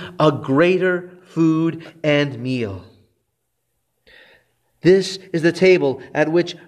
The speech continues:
we belong. This is the feeding trough of life and salvation, where Jesus himself lays down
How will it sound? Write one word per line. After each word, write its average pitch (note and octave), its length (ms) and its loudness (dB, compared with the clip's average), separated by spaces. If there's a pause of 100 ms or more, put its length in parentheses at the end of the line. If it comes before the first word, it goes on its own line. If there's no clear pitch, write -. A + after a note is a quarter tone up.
we C#3 600 -4 (460)
belong. B2 640 -2 (2500)
This - 460 -2 (240)
is C#3 100 -6
the C3 100 -4
feeding C3+ 360 2
trough B2+ 440 -2 (220)
of B2 160 -8
life A#2 380 -2 (460)
and B2 160 -8
salvation, B2+ 800 0 (1300)
where C#3+ 580 0 (1000)
Jesus F3+ 680 -4
himself C#3+ 600 0
lays C#3+ 320 2
down A2+ 420 -6